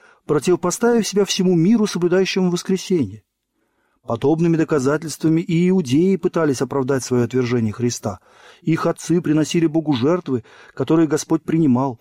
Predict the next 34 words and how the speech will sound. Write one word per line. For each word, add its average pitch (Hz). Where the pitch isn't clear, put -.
Почему 220
же 202
их 165
дети 151
не 147
смогут 139
получить 135
спасение, 175
идя 127
тем 147
же 131
путем? 110
Точно 131
так 147
же 131
во 120
времена 127
Лютера – 131
Паписты 190
утверждали, 165
что -
поскольку 156
истинные 151
христиане 143
умирали, 127
будучи 131
католиками, 147
то, 143
следовательно, 180
эта 208
религия 123
ведет 120
к -
спасению. 110